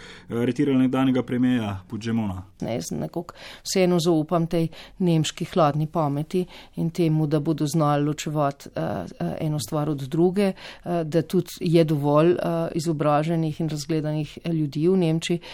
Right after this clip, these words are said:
Speaker 2: ki pravzaprav ne bodo čustveno odločali, se pravi, treba je dati, eh,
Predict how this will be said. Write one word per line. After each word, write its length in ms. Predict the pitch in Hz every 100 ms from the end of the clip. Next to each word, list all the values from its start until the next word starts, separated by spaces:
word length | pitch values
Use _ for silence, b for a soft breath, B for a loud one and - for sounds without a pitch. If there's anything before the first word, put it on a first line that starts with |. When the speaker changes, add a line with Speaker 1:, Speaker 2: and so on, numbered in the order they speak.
| B -
Speaker 2:
ki 120 | 160
pravzaprav 540 | - 160 175 165 156
ne 100 | 151
bodo 280 | 139 151 147
čustveno 520 | - 160 156 - 190 180
odločali, 480 | 165 175 170 170
se 140 | 160 151
pravi, 340 | 160 151 147
treba 340 | - 151 135 139
je 100 | 139
dati, 320 | 139 143 - B B B B
eh, 100 | -